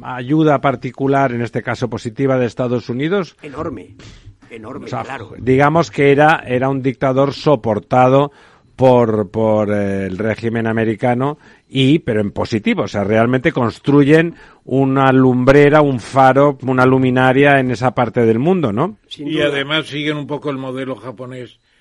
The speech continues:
Speaker 3: de los grandes grupos industriales,
Speaker 2: Eran los Saibatsu y
Speaker 3: Hyundai,
Speaker 2: ahora los Chevol.
Speaker 3: los Saibatsu, ¿no?
Speaker 2: Los japoneses eran Saibatsu, que lo prohibieron los americanos después
Speaker 3: Claro,
Speaker 2: de la
Speaker 3: y
Speaker 2: guerra.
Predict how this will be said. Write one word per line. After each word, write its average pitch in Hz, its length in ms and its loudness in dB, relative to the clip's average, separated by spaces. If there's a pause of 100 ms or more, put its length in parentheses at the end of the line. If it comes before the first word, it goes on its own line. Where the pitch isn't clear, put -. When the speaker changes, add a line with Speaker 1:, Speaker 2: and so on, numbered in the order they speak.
(160)
Speaker 3:
de 123 140 -10
los 110 200 -10
grandes 117 480 -10
grupos 113 400 -14
industriales, 113 680 -14
Speaker 2:
Eran 151 180 -10
los 151 160 -14
Saibatsu 135 360 -10
y 135 120 -6
Speaker 3:
Hyundai, 123 380 -6
Speaker 2:
ahora 123 300 -12
los 120 120 -20
Chevol. 123 260 -14
Speaker 3:
los 131 140 -12
Saibatsu, 123 640 -10
¿no? 143 300 -20
Speaker 2:
Los 123 160 -20
japoneses 135 480 -16
eran 170 220 -12
Saibatsu, 156 680 -12 (240)
que 151 100 -12
lo 143 160 -4
prohibieron 135 600 -6
los 135 160 -14
americanos 131 640 -14
después 127 180 -16
Speaker 3:
Claro, 120 200 -12
Speaker 2:
de 104 40 -16
la 123 100 -16
Speaker 3:
y 131 40 -14
Speaker 2:
guerra. 131 260 -14